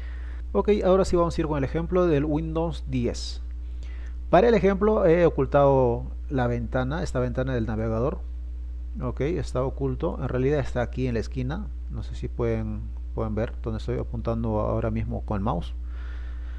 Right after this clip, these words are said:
Pero a veces pasa que no lo encuentras por ningún lado, o sea, se sale de la pantalla. Esto suele pasar a veces cuando presionamos algunas teclas que no debemos, o en mi caso cuando, cuando me pongo a jugar y seguramente que aplasto por ahí algunas teclas de más.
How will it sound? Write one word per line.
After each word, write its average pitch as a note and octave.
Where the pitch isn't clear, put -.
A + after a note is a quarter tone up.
Pero G#3+
a G#3+
veces F#3+
pasa E3
que D#3
no D#3+
lo D#3+
encuentras D#3+
por C3+
ningún C#3
lado, A#2+
o -
sea, G#2+
se G#2
sale D3+
de A2+
la G#2
pantalla. -
Esto D#3
suele D#3
pasar C#3
a C3
veces B2+
cuando G#2+
presionamos B2
algunas A#2+
teclas A2+
que -
no A2+
debemos, E3+
o D3+
en C3
mi B2
caso D3
cuando, A2
cuando D3
me B2+
pongo C#3+
a C3+
jugar D3
y B2+
seguramente B2+
que A#2
aplasto A2+
por A2
ahí A2
algunas G#2+
teclas G#2+
de F#2+
más. A2+